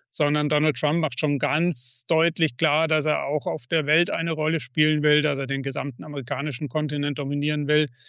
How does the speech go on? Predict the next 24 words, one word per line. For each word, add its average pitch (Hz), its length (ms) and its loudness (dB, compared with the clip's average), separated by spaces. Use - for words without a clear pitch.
nicht - 220 -4
nur 147 200 2
das 139 140 0
eigene 143 340 2
Land. 143 400 0
Die 185 60 2
Bestrebungen 156 540 4
in 143 60 2
Grönland, 165 540 2
schauen 160 300 2
wir 175 100 4
mal, 165 160 4
ob 135 120 -2
da 151 100 0
ein 151 100 0
militärischer 143 560 2
Konflikt 127 400 -6
draus 127 200 -4
wird. 147 180 2
Ich 127 140 -4
hoffe 123 180 -6
mal 131 160 -4
nicht. 160 360 -2
Aber 151 420 4